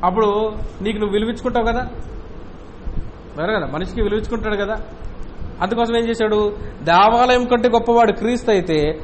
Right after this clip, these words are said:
ఆ క్రీస్తును మన హృదయంలో ప్రతిష్ఠించి, ఆ ప్రతిష్ఠించాడనే లేదు, అప్పుడు ఏమైపోయింది? మన దేహము దేవునికి ఆలయం. క్రీస్తును ప్రతిష్ఠించిన క్షణము. అదే పేతురు పత్రికలో అంటున్నాడు చూడండి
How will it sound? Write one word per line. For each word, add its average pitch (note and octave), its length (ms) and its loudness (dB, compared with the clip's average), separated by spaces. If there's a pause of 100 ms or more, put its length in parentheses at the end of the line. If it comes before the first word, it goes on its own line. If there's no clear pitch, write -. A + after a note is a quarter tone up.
(220)
ఆ F3 200 8
క్రీస్తును A#3+ 540 2
మన A3 180 4
హృదయంలో G#3 420 0
ప్రతిష్ఠించి, F3 840 -4 (480)
ఆ F3 120 6
ప్రతిష్ఠించాడనే A3+ 800 -2
లేదు, F3 160 -2
అప్పుడు D#3+ 180 -2
ఏమైపోయింది? G3+ 380 0
మన F#3+ 140 -2
దేహము A3 520 -2 (480)
దేవునికి G3 540 -2 (360)
ఆలయం. D#3 240 0
క్రీస్తును A#3+ 540 -4
ప్రతిష్ఠించిన G3+ 680 -4
క్షణము. D3+ 500 -6 (500)
అదే E3+ 300 0 (100)
పేతురు G3+ 220 0
పత్రికలో G3+ 320 -2
అంటున్నాడు E3 300 -2
చూడండి D#3+ 300 -4